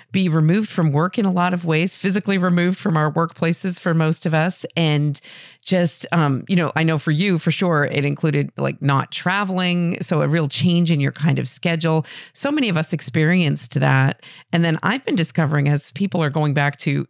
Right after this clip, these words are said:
quote unquote normal, which is not normal, um, that we're, we're finding that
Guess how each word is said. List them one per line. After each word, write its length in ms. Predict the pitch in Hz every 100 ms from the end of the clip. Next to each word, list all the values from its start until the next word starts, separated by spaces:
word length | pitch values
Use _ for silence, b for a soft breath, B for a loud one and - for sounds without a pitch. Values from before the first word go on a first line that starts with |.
| -
quote 180 | 147
unquote 440 | 139 131 147 - -
normal, 420 | 135 139 135 139
which 200 | 135 135
is 120 | 143
not 220 | 143 147 -
normal, 400 | 135 131 135 143 B B B
um, 360 | 170 160 143 -
that 260 | 180 214 190
we're, 300 | 202 208 -
we're 160 | 190 196
finding 420 | 214 196 190 185
that 260 | 175 -